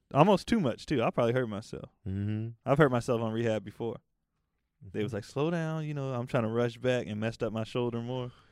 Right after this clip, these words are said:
Speaker 2: You just hear the song in your head, "Push it to the
Speaker 1: <laughs>
Speaker 2: limit."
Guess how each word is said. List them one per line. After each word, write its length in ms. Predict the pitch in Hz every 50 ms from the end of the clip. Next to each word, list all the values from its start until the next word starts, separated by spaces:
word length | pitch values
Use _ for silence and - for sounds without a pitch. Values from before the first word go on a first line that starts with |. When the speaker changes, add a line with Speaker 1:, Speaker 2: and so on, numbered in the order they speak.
| - 104 98
Speaker 2:
You 120 | 98 104 107 101 98 92
just 100 | 82 -
hear 160 | 113 107 101
the 80 | 92
song 380 | 95 - 117 110 107 104 104 101
in 60 | 101 98
your 180 | 104 104 107
head, 280 | 113 110 107 110 - -
"Push 300 | - 330 330 240 220 294
it 140 | 285 - -
to 220 | - 269 277 277
the 140 | 214 196 202
Speaker 1:
<laughs> 20 | 208
Speaker 2:
limit." 400 | 233 254 254 240 220 233 226